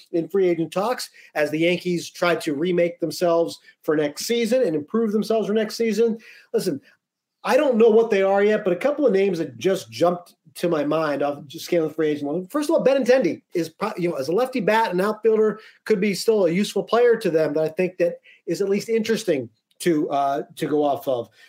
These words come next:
Position players, if we are going to believe, to come back to what we said in the beginning, that maybe Josh Donaldson i-, i-, is a contract they eat and figure out what to do with, or at least a significant portion of that if they're gonna move him somewhere.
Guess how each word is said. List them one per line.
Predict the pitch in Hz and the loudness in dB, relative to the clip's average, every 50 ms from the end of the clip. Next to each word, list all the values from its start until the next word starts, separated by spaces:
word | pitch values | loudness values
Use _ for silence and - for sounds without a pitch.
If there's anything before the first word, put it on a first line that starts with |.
| - _ - | -20 _ -4
Position | 196 180 220 262 262 294 262 214 | -2 0 0 0 0 0 -2 2
players, | 240 254 262 254 262 262 - 214 - | 4 6 6 6 6 6 2 -2 -2
if | 196 190 185 - 185 | -2 -2 -2 -2 -4
we | 185 202 247 269 285 | -2 0 0 2 2
are | 277 269 254 240 214 160 | 4 4 4 2 2 0
going | 147 143 226 262 302 320 311 233 | 0 2 2 2 4 2 0 0
to | - 262 254 | 0 0 2
believe, | 214 254 247 226 226 220 214 214 214 202 - | 2 2 2 2 2 2 2 2 0 0 -4
to | - - - | -10 -10 -4
come | 208 202 202 | -2 0 0
back | 214 214 214 214 | 2 0 0 -2
to | - 202 | -2 0
what | 208 214 196 | 0 0 0
we | 185 | 0
said | - 214 208 | -2 -2 -4
in | 185 | -4
the | 175 | -2
beginning, | 160 175 202 220 214 202 190 180 | -2 0 0 2 2 2 0 2
that | 190 175 175 - _ _ _ _ _ _ - 165 | 0 0 -2 -4 _ _ _ _ _ _ -4 0
maybe | 185 226 277 294 269 214 | 2 2 4 2 2 2
Josh | 214 247 240 226 - - | 2 2 2 2 0 0
Donaldson | 233 226 240 233 226 233 - 233 233 214 - - - _ _ _ - 127 123 - _ _ _ - | 2 2 2 0 0 0 0 0 0 0 -4 -8 -20 _ _ _ -20 -20 -20 -20 _ _ _ -8
i-, | 208 185 | -6 -6
i-, | 175 - - | -6 0 2
is | 190 214 - - 202 214 208 240 | 2 2 2 2 2 4 4 2
a | 233 | 2
contract | - 214 226 226 214 - 226 226 214 175 | 2 2 0 0 2 2 2 2 2 2
they | 165 202 202 | 2 2 2
eat | 208 - 220 208 220 233 208 | 2 0 0 0 0 0 -2
and | - 190 180 175 | -2 -4 -2 -2
figure | 208 202 202 214 214 | -2 0 2 2 2
out | 214 214 | 4 4
what | 214 214 202 | 2 2 0
to | - 185 | -2 0
do | 202 220 226 | 0 2 4
with, | 247 240 233 226 | 4 4 4 4
or | 180 156 | 0 0
at | 156 | 2
least | 180 196 190 - | 0 -2 -2 -2
a | 165 | -6
significant | - - 185 180 196 180 - 175 160 165 | -4 -2 0 0 0 -2 -2 -6 -6 -2
portion | - 214 220 220 214 - 220 | 2 2 2 2 2 0 0
of | 214 208 | 0 2
that | 220 220 214 | 2 2 0
if | - | -2
they're | - 160 156 | -2 -2 0
gonna | 160 156 | 0 2
move | 160 185 226 220 | 2 2 0 0
him | 214 | -2
somewhere. | 214 - 233 233 226 240 240 240 226 220 | 0 0 0 2 2 2 2 2 -2 -4